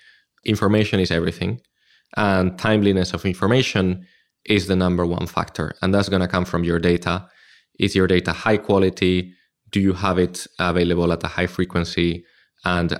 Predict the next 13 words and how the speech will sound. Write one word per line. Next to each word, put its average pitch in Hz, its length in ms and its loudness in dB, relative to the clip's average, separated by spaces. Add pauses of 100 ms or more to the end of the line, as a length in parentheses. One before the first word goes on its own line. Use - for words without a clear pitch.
are 85 100 2
you 87 140 2
able 85 300 0 (180)
to 87 340 0 (320)
ingest 92 460 -2
it - 200 -12 (100)
if - 160 -10
you 82 80 -2
want? - 340 -8 (880)
On 117 160 4
the 113 120 6
other 143 200 4
hand, 98 500 -2